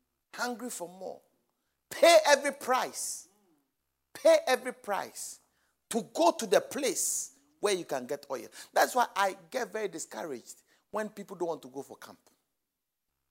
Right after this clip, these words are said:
And they want to make excuses to run away. It means you don't know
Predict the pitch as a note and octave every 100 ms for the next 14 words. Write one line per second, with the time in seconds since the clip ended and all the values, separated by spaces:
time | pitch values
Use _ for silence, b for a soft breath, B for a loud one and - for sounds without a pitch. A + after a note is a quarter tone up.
0 | _ _ - B2+ B2 C3 E3 D#3 - C3+
1 | - A#2+ - - B2 A#2 A#2 - - -
2 | G#2+ A#2+ A2 G#2+ G#2+ _ _ - F#3 D#3+
3 | E3+ E3 A#3 - E3+ E3 E3+ E3 E3